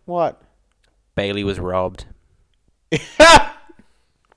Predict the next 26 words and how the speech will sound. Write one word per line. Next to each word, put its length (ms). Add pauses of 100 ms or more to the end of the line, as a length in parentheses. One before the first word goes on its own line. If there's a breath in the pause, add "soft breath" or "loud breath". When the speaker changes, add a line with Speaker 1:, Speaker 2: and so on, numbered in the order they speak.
Speaker 2:
Bayley 320
was 180
robbed 240
of 100
a 40
decent 420
storyline. 600
Speaker 1:
Oh, 440
ew, 320
we 140
are 80
not 300
listening. 420
Speaker 2:
Bayley 340
was 220
robbed. 600
Speaker 1:
I'm 80
not 240
listening 500
to 140
this. 340
I 160
am 160
not 300
doing 320
this. 380